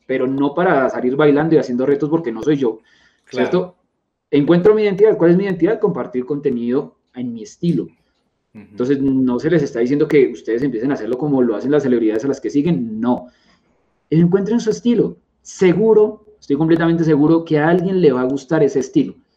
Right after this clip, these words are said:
Speaker 1: porque para todos hay. <laughs> A alguien le va a gustar ese estilo y lo que yo comparto le puede servir a alguien. No tienen que ser los super expertos en marketing, los super expertos en el sector, eh,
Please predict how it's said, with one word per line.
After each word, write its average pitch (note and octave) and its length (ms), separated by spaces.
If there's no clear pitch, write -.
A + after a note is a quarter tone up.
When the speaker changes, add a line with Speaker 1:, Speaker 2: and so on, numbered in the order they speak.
Speaker 1:
porque B2 220
para A2 280
todos E3 280
hay. E3+ 200
<laughs> - 680
A C#3+ 240
alguien F#3+ 500
le B2+ 180
va B2 120
a B2 40
gustar C#3+ 720
ese A2 240
estilo E3 560
y D3 80
lo D3 120
que D3+ 140
yo D#3 160
comparto F3 540
le D#3+ 100
puede C3+ 240
servir A#2+ 340
a C3 120
alguien. A#2+ 300
No B2+ 180
tienen D#3 260
que D3 120
ser C3 200
los D3+ 180
super A#2+ 260
expertos C#3+ 640
en C#3 160
marketing, D3+ 460
los C#3 200
super B2 280
expertos C3 520
en D#3 80
el C3+ 80
sector, A#2+ 360
eh, C3+ 600